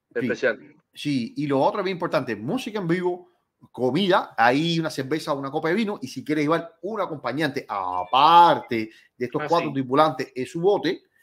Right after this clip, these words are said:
Speaker 1: usted puede, que son los que se inscriben en el torneo y fueron los que pagaron, eh, usted puede, eh, puede traer otra persona y cuesta treinta dólares, ¿correcto?
Speaker 2: Correcto.
Speaker 1: Ok.
Speaker 2: Mira, ahí está preguntando Dariel que, qué pasa si el bote no tiene radio.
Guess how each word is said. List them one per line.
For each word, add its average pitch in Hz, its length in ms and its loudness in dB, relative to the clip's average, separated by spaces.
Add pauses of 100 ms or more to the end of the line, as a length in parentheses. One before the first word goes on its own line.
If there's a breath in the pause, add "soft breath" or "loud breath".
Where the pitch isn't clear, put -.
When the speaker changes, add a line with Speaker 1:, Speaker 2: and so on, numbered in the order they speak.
(160)
Speaker 1:
usted 127 320 -4
puede, 151 240 -4
que 104 140 -10
son 127 120 -10
los 127 80 -12
que 135 60 -8
se 131 80 -14
inscriben 139 280 -4
en - 20 -6
el 135 60 -8
torneo 143 240 -2
y 143 80 0
fueron - 160 -8
los - 60 -10
que 220 80 -2
pagaron, 220 360 8 (440 soft breath)
eh, 147 60 2
usted 151 240 2
puede, 156 380 4
eh, 120 400 2 (760)
puede 135 200 0
traer 139 260 2
otra 143 160 -4
persona 147 400 -6
y 113 60 -16
cuesta - 340 -8
treinta 107 280 -6
dólares, 98 180 -2
¿correcto? 131 340 0 (680)
Speaker 2:
Correcto. 123 500 0 (460)
Speaker 1:
Ok. 101 100 -6
Speaker 2:
Mira, 147 120 6
ahí 147 80 4
está 165 160 -2
preguntando 170 680 0
Dariel 160 320 2
que, 139 240 0
qué 139 140 0
pasa 165 280 0
si 151 120 -6
el 135 80 -2
bote 165 280 0
no 156 120 -6
tiene 151 240 -2
radio. 139 420 -2